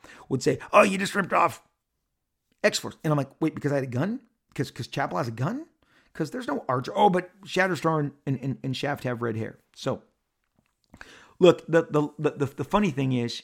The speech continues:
and in all of this, in the first year, Marvel tried to sue Todd over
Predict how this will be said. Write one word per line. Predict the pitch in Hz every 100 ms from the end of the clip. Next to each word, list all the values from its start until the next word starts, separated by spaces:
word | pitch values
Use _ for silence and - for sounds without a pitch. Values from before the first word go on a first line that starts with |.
| -
and | 127 131
in |
all | 123 147 156
of | 123
this, | 110 107 - - - _ _ _
in | 139
the | 123
first | - 143 117 123
year, | 120
Marvel | 104 107 131 120
tried | - 120 117
to | 110
sue | - 139 135
Todd | - 92 90 - _ _ _ _ _ -
over | 127 120 113 110 104